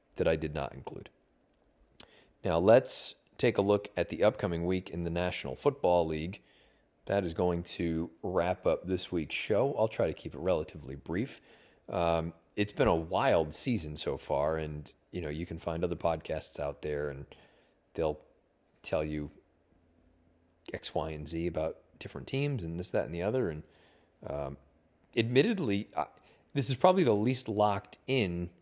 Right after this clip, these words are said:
to watching football I've been in many, many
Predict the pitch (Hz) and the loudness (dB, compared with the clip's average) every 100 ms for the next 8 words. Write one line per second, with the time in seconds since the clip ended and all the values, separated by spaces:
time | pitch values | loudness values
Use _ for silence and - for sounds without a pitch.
0 | _ _ _ _ _ - 120 82 80 82 | _ _ _ _ _ -10 -6 -6 2 4
1 | 107 - 131 - 151 - 143 143 104 95 | 6 4 -2 2 2 6 6 6 4 4
2 | 98 98 92 - - 87 82 82 107 95 | 2 2 0 -4 -6 -6 -6 -6 -2 0
3 | 104 107 98 92 90 87 90 | 2 2 2 2 0 -2 -6